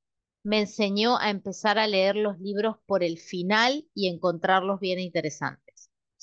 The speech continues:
Esta fue mi experiencia. Cuéntenme ustedes sobre la suya. ¿Fue Rayuela un libro importante para su vida? O quizás no lo conocen porque son jóvenes y me quieren dar a conocer otro.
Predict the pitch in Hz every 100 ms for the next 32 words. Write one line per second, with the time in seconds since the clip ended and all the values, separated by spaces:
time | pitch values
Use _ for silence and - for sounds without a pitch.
0 | - _ - 269 254 294 - 247 240 233
1 | - 208 175 160 151 147 160 147 - 254
2 | 254 247 262 233 240 240 220 - - 214
3 | 220 220 - - - 190 190 196 - 180
4 | 170 - 185 165 147 143 - _ _ _
5 | _ - 269 294 294 233 208 233 254 214
6 | - 180 185 196 202 196 185 170 175 175
7 | 196 175 156 - 160 220 262 214 - 185
8 | 170 180 - 220 208 202 196 202 190 190
9 | 185 202 - 233 202 185 175 - 180 180
10 | - 180 185 196 196 _ _ _ - 180
11 | 170 160 180 180 175 170 175 - 139 160
12 | 143 - 165 - - 123 110 -